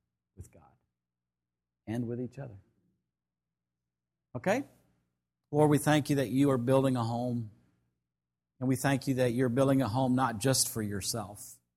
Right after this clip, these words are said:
but you're building a home for us to be with you. So we want to acknowledge that you're building a good home.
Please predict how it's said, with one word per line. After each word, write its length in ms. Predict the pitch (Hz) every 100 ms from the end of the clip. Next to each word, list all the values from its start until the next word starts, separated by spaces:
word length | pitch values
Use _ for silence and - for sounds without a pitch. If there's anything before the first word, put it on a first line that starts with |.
| -
but 160 | 117 -
you're 140 | 117
building 460 | 101 131 135 143 135
a 60 |
home 320 | 104 113 117
for 200 | 107 113 -
us 220 | 110 -
to 100 | -
be 140 | 117 104
with 380 | 104 151 -
you. 220 | 98 - - _ _ _ _ _ _ _ _ _ _ _ _ _ _ _ _ _ _ _ _ _ _ _
So 160 | - 143
we 80 | 170
want 200 | 190 180
to 40 |
acknowledge 640 | 135 135 151 139 107 - -
that 100 | 104
you're 140 | 127
building 360 | 123 131 135 110
a 60 |
good 280 | 90 113 113
home. 400 | - 92 85